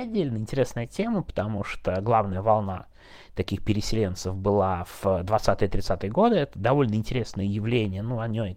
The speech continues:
довольно много написано, но некоторые вещи совершенно потрясают. Я думаю, даже, может быть, как-нибудь сделать исторический ролик. Вещь, вещь, простите, мы тут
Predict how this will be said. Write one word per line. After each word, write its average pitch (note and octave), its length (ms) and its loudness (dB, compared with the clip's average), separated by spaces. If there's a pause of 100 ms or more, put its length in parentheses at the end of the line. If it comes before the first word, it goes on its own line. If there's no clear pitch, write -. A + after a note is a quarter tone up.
(140)
довольно A2 420 -2
много A#2 280 0
написано, D#3+ 500 0 (480)
но G2+ 120 4
некоторые C3+ 460 4
вещи C3 240 0
совершенно G#2+ 440 2
потрясают. A2 580 2
Я G#2+ 240 0 (240)
думаю, A2+ 380 0
даже, F#2 240 -4
может G2+ 260 -4
быть, F#2+ 120 -12
как-нибудь F2+ 360 -4
сделать F#2 340 -2
исторический - 580 0
ролик. A2 420 0 (840)
Вещь, B2 440 4 (600)
вещь, A#2 300 -2
простите, G#2 460 -4
мы G2+ 80 0
тут - 260 2